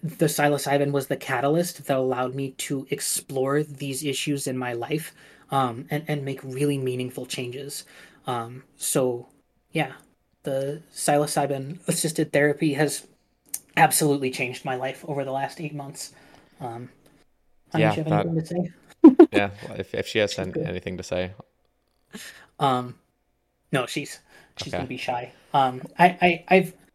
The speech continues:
Speaker 1: the, the thing that made me wanna talk about this with you is because I heard that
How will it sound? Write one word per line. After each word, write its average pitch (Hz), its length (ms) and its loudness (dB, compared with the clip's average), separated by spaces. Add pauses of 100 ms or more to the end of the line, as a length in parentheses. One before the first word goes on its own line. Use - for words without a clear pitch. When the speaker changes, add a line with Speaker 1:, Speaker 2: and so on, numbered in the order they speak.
(120)
Speaker 1:
the, 190 160 4
the 185 220 2
thing 247 320 4
that 202 120 2
made 151 160 4
me 156 80 2
wanna 143 180 0
talk 127 200 0
about 123 200 -2
this 127 180 -6
with 131 120 -2
you 131 120 2
is 120 100 -2
because 131 480 -2 (120)
I 131 420 2 (360)
heard 156 440 6
that 135 240 0